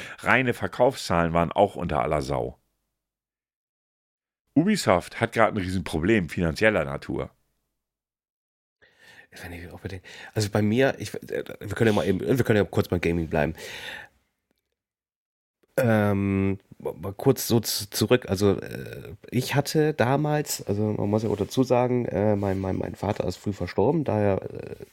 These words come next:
Speaker 2: wäre das vielleicht alles ein bisschen anders gekommen. Meine Mutter hat gesagt, der hat eigentlich auch immer gern, der hatte ja auch so Atari und alles, der hat sich immer das gleich alles geholt gehabt.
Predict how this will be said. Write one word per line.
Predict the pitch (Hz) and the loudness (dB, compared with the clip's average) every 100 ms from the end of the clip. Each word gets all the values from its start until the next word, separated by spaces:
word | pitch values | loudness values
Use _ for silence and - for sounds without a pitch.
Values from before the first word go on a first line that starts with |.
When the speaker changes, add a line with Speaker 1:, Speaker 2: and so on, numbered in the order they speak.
| _ _ | _ _
Speaker 2:
wäre | - 107 | 2 2
das | 113 | 2
vielleicht | - 104 | -2 -4
alles | - 98 - | 0 -2 0
ein | |
bisschen | 92 - 82 | -2 -2 -4
anders | - 123 165 | 0 2 2
gekommen. | 160 - 175 | -2 0 0
Meine | 135 104 | 2 0
Mutter | 98 | 2
hat | 101 | 0
gesagt, | 98 95 92 | 0 -2 -2
der | 95 | -2
hat | 95 85 | -2 -2
eigentlich | 85 82 - | -2 -2 0
auch | 104 - | 0 0
immer | 151 | -2
gern, | 143 143 143 | 0 2 2
der | 107 | 2
hatte | 95 | 2
ja | 92 | 2
auch | - | 0
so | - 90 82 - | 0 2 2 2
Atari | 95 - 101 98 101 92 | 0 0 2 2 2 0
und | 82 | 0
alles, | 90 95 90 | 0 0 0
der | 92 | -2
hat | 87 | -2
sich | 90 | -2
immer | 95 | 0
das | 87 - | -2 0
gleich | 87 - | -2 0
alles | 85 87 | -2 -4
geholt | - 92 123 | 0 2 2
gehabt. | 147 180 - | 2 -2 -4